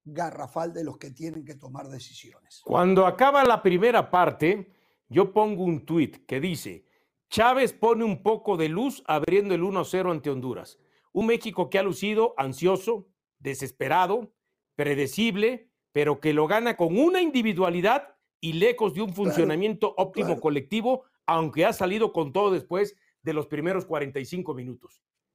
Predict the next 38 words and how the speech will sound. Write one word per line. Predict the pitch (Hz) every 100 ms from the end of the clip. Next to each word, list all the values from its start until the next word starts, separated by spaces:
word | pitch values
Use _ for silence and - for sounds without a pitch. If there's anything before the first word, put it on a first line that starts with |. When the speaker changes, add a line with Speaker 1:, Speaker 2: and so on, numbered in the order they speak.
| _
Speaker 2:
¿Eh? | 156 254 - _
Ese | 202 208 220
fue | 240
el | 247
tuit | 254 285
que | 202
puse | 139 220 277
cuando | 190 165
acabó | 143 147 226
la | 294
primera | - 170 208
mitad, | 170 135 254
los | -
primeros | 170 220 240
cuarenta | 196 151
y | 147
cinco | 214 262 175
minutos. | 175 311 277 - _ _ _ _
Que | - 208
hubo | 330 415
mejoría | 381 302 175 220 220 302 349
en | 262
el | 214
segundo | 226 220 302 302
tiempo, | - 277 - 349 269 _ _
pues | 262 - -
la | 214 214
hubo | 247 285
en | 359
cuanto | 285 226 208 - 190
a | - _ _
que | 196 196
fue | 233 240
un, | 240
un, | 254 220 -
un | 220 214
agobio | 202 180 180 190
mayor, | 175 170 240 262 254 247 214